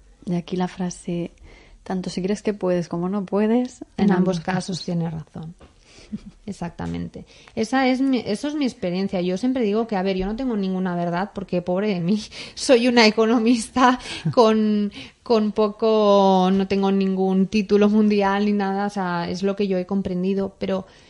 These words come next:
Speaker 2: sí que creo que a veces, em, el hecho de llevar las cosas a un punto sencillo es lo que permite la verdadera comprensión.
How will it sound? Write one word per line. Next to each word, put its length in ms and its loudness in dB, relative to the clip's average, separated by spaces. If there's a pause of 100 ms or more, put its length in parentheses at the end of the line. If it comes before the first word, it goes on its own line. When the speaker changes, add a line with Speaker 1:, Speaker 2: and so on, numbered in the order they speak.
(160)
Speaker 2:
sí 180 -6
que 140 -6
creo 260 0
que 120 0
a 60 2
veces, 500 -4
em, 720 -2 (480)
el 180 -2
hecho 320 0
de 560 0 (180)
llevar 320 0
las 180 -4
cosas 380 -8 (120)
a 80 0
un 180 0
punto 460 -2
sencillo 800 -4 (600)
es 200 -4
lo 180 0
que 100 0
permite 540 -2
la 200 2
verdadera 420 -2
comprensión. 920 -4